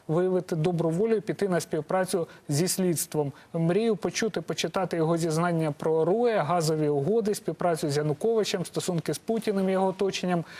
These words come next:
справу Тимошенко, втручання в український політичний процес,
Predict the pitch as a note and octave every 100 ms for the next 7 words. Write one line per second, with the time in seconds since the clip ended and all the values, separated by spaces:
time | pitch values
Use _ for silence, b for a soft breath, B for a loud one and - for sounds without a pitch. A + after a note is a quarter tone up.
0 | B - - F#3+ E3 D3+ D3 D3 - G#3+
1 | A3 G3+ F3+ B B - E3 A3 G3+ F3+
2 | F#3 - F#3 E3 - E3 D#3 D3+ D3+ D#3
3 | - D3 - D3 - G#3+ G3+